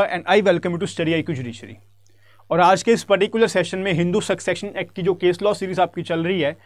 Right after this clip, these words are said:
we are going to understand a case जहां पे नाना जी किसी को प्रॉपर्टी देते हैं, यानी कि आपके मैटरनल ग्रैंडफादर अगर आपको प्रॉपर्टी देते हैं तो क्या आप उस प्रॉपर्टी के एब्सोल्यूट ओनर बन जाते हो या नहीं बन जाते? अगर आप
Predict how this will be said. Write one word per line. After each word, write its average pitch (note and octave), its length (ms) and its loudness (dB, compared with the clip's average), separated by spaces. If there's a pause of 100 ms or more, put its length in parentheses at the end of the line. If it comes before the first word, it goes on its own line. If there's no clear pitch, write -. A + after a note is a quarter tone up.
(280)
we F3 100 4
are G3+ 80 2 (100)
going G#3 220 2
to A#3 180 -4
understand G3 460 -2
a G3 60 2 (140)
case F3+ 240 4 (120)
जहां F3 320 0
पे E3+ 180 -2 (520)
नाना F3+ 600 2
जी A3 200 -2
किसी G3 300 -10
को F#3+ 140 0
प्रॉपर्टी D3 440 -6
देते G#2+ 260 -16
हैं, - 80 -20 (680)
यानी F#3 240 0
कि A3+ 140 -4
आपके F#3+ 360 0
मैटरनल G3 680 0
ग्रैंडफादर F3 600 0
अगर F#3 280 -2
आपको F#3 280 0 (140)
प्रॉपर्टी E3+ 460 -2
देते D#3+ 400 -4
हैं E3+ 260 -4 (240)
तो G3+ 80 2
क्या A3 200 2
आप A3 400 0
उस A#3 140 -4
प्रॉपर्टी F#3 520 0
के G3+ 180 0 (100)
एब्सोल्यूट A3+ 640 -2
ओनर F#3 260 0
बन F3 220 -2
जाते F3 280 0
हो E3 80 0
या E3 100 -2
नहीं C3+ 120 -8
बन G#2 180 -14
जाते? - 260 -18 (720)
अगर F#3+ 260 4
आप A#3+ 160 4